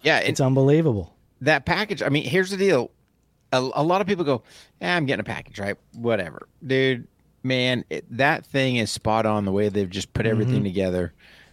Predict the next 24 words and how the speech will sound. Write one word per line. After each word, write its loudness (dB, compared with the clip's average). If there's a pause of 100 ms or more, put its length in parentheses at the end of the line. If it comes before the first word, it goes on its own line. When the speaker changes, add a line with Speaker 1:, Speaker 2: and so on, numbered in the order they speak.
(100)
Speaker 1:
Uh, 0 (160)
Speaker 2:
Yeah. -4
Speaker 1:
get -4
you -6
some, -2 (100)
get -4
you -2
some 2
new 2
comfy, 0
uh, 2
britches. -4
And -2
hey, 0
here's 0
the -2
thing. 0
I'm 0
a -2
true 0
commando, 2
right? 0
I -2
don't, -4